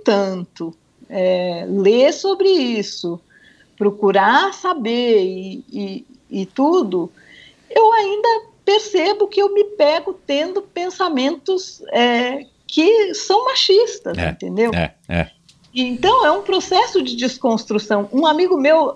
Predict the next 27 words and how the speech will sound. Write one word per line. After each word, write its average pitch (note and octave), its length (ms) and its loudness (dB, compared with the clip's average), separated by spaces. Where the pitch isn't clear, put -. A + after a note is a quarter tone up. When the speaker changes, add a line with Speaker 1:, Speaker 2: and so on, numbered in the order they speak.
Speaker 1:
não C#4+ 220 0
faz C#4 300 2
muito C4 260 -6
tempo, B3+ 400 -6
virou A#3 220 -2
pra A3 160 -4
mim A#3 160 0
e A#3 80 -2
falou A3 260 0
assim, A3 480 -2
"Mas G#3 160 2
ser - 560 -2
feminista? A#3 1080 -2
Mas A#3+ 160 0
tem A4+ 220 0
umas G#4 240 0
feministas B3 1000 2
que." A#3+ 240 -12
Aí F#4 160 0
eu G#4 220 -2
falei F4 180 0
assim: E4 140 -6
Mas, F4 260 0
é... B3 540 2
ele C4 120 0
falou C#4+ 300 2
assim, C#4+ 460 -4